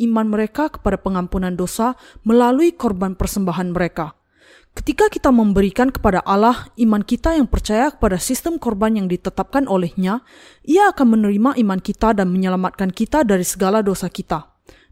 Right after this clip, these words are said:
Mengapa? Karena Allah sudah menyelamatkan seluruh manusia dari segala dosa mereka, dan kepada mereka yang percaya, ia memberikan berkat-berkat pengudusannya yang menguduskan mereka dari segala dosa mereka. Melalui sistem korban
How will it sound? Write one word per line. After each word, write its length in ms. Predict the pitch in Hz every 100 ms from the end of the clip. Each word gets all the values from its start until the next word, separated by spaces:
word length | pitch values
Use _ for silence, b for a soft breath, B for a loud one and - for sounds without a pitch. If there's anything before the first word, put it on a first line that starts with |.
| -
Mengapa? 480 | 190 185 - 349 - b b -
Karena 320 | 277 294 381 453 - _ _
Allah 240 | 247 302 381
sudah 240 | - 269 226
menyelamatkan 720 | 208 190 185 190 - 254 269
seluruh 400 | - 254 285 370
manusia 560 | 277 220 196 - 220
dari 320 | 190 214 262 339
segala 320 | 214 202 185
dosa 240 | 180 -
mereka, 480 | 180 175 175 196 220 B B B
dan 160 | 214 214
kepada 320 | - 226 208
mereka 480 | 202 202 208 311 339
yang 160 | 254
percaya, 560 | - - 196 180 196 247 b b
ia 160 | 262 381
memberikan 480 | 403 233 214 214 294
berkat-berkat 720 | 226 202 - 190 180 277 262
pengudusannya 880 | 226 196 196 185 - 196 190 226 294 B B
yang 240 | - 269 392
menguduskan 560 | 330 233 214 202 - 196
mereka 400 | 190 190 247 262
dari 320 | 180 262 349
segala 320 | - - 202
dosa 320 | 190 180 196 180
mereka. 400 | 175 170 160 - b b b -
Melalui 400 | 208 226 370 392
sistem 400 | 254 - 208 190
korban 320 | 202 180